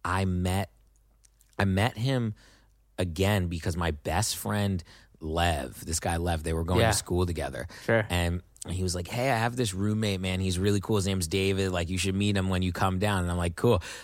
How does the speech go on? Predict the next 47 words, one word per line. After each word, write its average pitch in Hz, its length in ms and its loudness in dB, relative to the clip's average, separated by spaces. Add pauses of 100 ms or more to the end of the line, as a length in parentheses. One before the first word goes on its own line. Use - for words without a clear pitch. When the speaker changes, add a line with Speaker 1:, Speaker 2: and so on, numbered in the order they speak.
Speaker 1:
I'm 95 140 0
like, 90 260 2 (120)
uh, 90 200 2
he's 92 200 2
like, 87 140 0
"He 90 80 -4
does 82 240 -2
music 104 380 2
and 95 100 -2
stuff." 95 180 0 (280)
We 95 100 -2
come 107 220 0
down. 95 240 2 (200)
I 92 100 2
see 101 280 2
David. 98 380 4
I'm 98 120 4
like, 92 140 0
"Holy 180 480 2
shit." 165 220 0
And 123 80 4
it's 120 120 4
Speaker 2:
Yeah, 123 200 6
Speaker 1:
like 123 80 4
the, 117 40 0
Speaker 2:
right. 131 180 8
Speaker 1:
the 123 120 6
random, 127 1000 4
like, 101 200 4
the, 117 140 -2
the 123 180 0
synchronicity 131 720 0
between 113 420 0
that. 85 240 2
Like, 85 200 0 (280)
he's 101 240 -2
just 110 180 2
Speaker 2:
Two 147 80 6
Speaker 1:
like 127 100 6
Speaker 2:
friends 117 320 4
from 107 160 0
childhood, 107 560 0
then 107 120 2
Speaker 1:
Yeah. 123 200 6
Speaker 2:
re-meeting 110 420 2
like 113 200 -2
that. 104 340 0